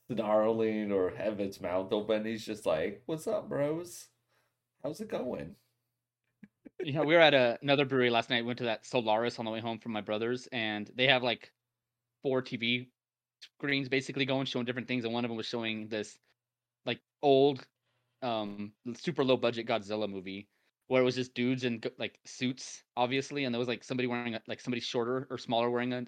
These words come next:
Speaker 2: a Godzilla suit that was supposed to be, like, Godzilla's kid or something that didn't wanna fight and would try to get out of the fight, and Godzilla would just, like, turn him around and, like, push him back into the fight. <laughs> At one
Speaker 1: <laughs>
Speaker 2: point, like, they just straight up kicked him in the ass to get him into the fight. <laughs>
Speaker 1: Yes.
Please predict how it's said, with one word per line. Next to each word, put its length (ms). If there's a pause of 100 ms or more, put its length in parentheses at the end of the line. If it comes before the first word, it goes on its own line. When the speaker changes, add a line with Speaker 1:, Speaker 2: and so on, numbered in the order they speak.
Speaker 2:
a 60
Godzilla 340
suit 120
that 40
was 80
supposed 140
to 40
be, 80
like, 180
Godzilla's 420
kid 220
or 80
something 400 (540)
that 100
didn't 200
wanna 180
fight 460 (400)
and 160
would 100
try 180
to 80
get 140
out 100
of 40
the 60
fight, 220
and 80
Godzilla 300
would 100
just, 140
like, 120
turn 160
him 60
around 180
and, 80
like, 140 (100)
push 200
him 100
back 220
into 180
the 80
fight. 380 (240)
<laughs> 140
At 80
one 140
Speaker 1:
<laughs> 0
Speaker 2:
point, 180
like, 160 (340)
they 80
just 220
straight 240
up 140
kicked 200
him 60
in 60
the 100
ass 220
to 100
get 100
him 100
into 120
the 80
fight. 400 (100)
<laughs> 160
Speaker 1:
Yes. 240